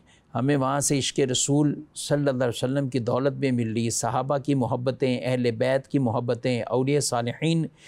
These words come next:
کی محبتوں کا پیغام، ان کی سیرت، اور پھر ایسے جو مبارک ایام آتے ہیں، میلاد شریف کے ایام ہیں، یا پھر، آ،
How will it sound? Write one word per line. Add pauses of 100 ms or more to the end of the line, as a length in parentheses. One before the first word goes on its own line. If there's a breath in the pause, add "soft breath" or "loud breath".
(160 loud breath)
کی
محبتوں
کا
پیغام،
ان
کی
سیرت، (500 loud breath)
اور (280)
پھر
ایسے
جو
مبارک
ایام
آتے
ہیں، (160)
میلاد
شریف
کے
ایام
ہیں، (400 loud breath)
یا
پھر، (320 loud breath)
آ،